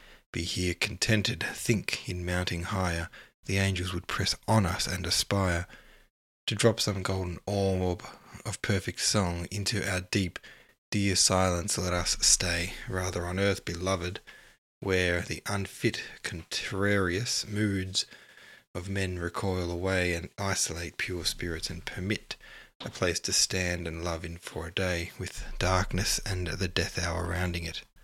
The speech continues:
A musical instrument.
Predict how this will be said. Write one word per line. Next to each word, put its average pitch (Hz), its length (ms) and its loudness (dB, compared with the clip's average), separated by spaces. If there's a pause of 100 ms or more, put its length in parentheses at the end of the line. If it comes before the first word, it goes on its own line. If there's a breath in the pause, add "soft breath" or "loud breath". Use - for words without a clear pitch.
(1900 soft breath)
A 113 80 2
musical 123 640 4
instrument. - 640 0